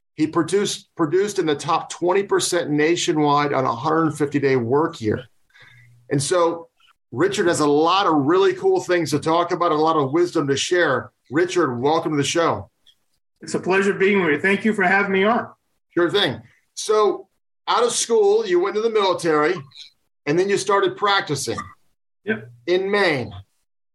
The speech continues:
Speaker 1: So kind of walk us through your story.
Speaker 2: You know, I'd like to add in there that, you know, between my junior and senior years that summer, the prime interest rate, New York Prime, was eighteen point three percent.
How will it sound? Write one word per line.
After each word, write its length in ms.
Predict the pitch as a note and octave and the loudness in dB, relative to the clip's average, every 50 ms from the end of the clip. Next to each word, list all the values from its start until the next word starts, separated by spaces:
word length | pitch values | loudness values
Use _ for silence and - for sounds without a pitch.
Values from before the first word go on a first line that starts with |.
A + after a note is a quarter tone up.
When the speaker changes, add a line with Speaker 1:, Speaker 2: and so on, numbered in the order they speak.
| _ _ - | _ _ -12
Speaker 1:
So 260 | - - F3 E3+ E3 | -6 -2 -2 -2 -2
kind 240 | E3 - - G#3 A3 | -2 -4 -2 0 0
of 140 | G#3+ F3+ E3 | 0 2 2
walk 260 | F3+ G3 G3 G3 A3 | 2 2 2 2 0
us 140 | G#3+ G#3 - | -2 -2 -2
through 160 | - G#3 G#3 | -2 -2 0
your 140 | G3 F#3 D#3 | 0 0 -2
story. 440 | - - G3 F3+ E3+ C3+ A2 F#2+ F2+ - _ _ _ _ _ _ _ _ _ _ - - | -2 0 0 2 2 2 0 -2 -6 -14 _ _ _ _ _ _ _ _ _ _ -10 -4
Speaker 2:
You 100 | - B3 | -2 0
know, 80 | C#4 C4+ | 2 4
I'd 180 | A#3+ A#3 A#3+ | 4 2 2
like 180 | C#4+ D#4 E4+ - | 2 0 0 0
to 140 | A#3+ G#3+ A3 | 0 2 2
add 200 | A3+ B3 C#4 D4 | 2 2 2 2
in 120 | B3+ A#3+ G#3+ | 0 2 2
there 220 | G3 F#3 F3+ F3+ E3 | 2 2 2 0 2
that, 280 | F3 F3 F3 F3 F3 - - | 2 2 2 0 -2 -4 -2
you 100 | G3+ F#3 | 0 0
know, 140 | F#3 F#3 | 0 0
between 400 | F#3 F3 F3 - - B3 C4 B3+ | 0 -2 -4 -2 -2 0 0 2
my 180 | B3 A#3 G#3+ - | 2 2 2 0
junior 360 | - F#3+ G#3+ A3 A#3 A#3+ A3+ | 0 0 2 2 4 4 2
and 100 | G#3 - | 2 0
senior 380 | - - A3 G#3+ G#3 G#3 G3+ G3 | -2 -2 0 0 2 4 4 4
years 160 | A3 A3 G#3 | 2 2 2
that 220 | G#3 G3 G3 G3 | 0 0 0 -2
summer, 540 | - - G#3+ G#3 G3+ G#3 A3 A#3 A3+ A3+ - _ _ _ _ - | -4 -2 0 0 2 2 2 0 0 -4 -10 _ _ _ _ -6
the 80 | - A3 | -4 -4
prime 400 | - - G#3+ A3 A#3 A#3+ B3 B3+ | -4 0 2 2 4 4 4 2
interest 460 | C#4+ C#4 A3+ B3 A#3 A3 - - G3+ | 2 0 0 0 -2 -2 -2 -2 -2
rate, 360 | F3+ E3+ F#3 G#3 A3 - - | 0 2 2 0 -2 -4 -6
New 140 | E3+ F3+ F#3+ | -2 0 2
York 320 | G#3 G#3 G#3 - - - | 2 2 2 0 -2 -4
Prime, 500 | - G#3+ G3 G3 F#3 F3 E3+ F#3 F#3+ F3+ - _ _ _ _ - | -2 0 2 2 2 2 0 0 -4 -8 -12 _ _ _ _ -4
was 180 | E3 D#3+ - - - | -4 -4 -4 -4 0
eighteen 560 | G#3 G#3+ A3+ A3+ - - A#3+ A#3+ A#3+ A3+ - | 0 2 0 0 0 0 2 4 4 2 2
point 320 | - G#3+ G#3+ G#3+ G#3 - - | 2 2 2 2 0 -2 -6
three 340 | - - G#3 A3 A3+ A3+ | -8 -2 0 2 2 2
percent. 500 | A3+ - G3+ F3+ - - - A3+ G#3+ A3+ | 0 0 -4 -4 -4 -2 0 0 0 -2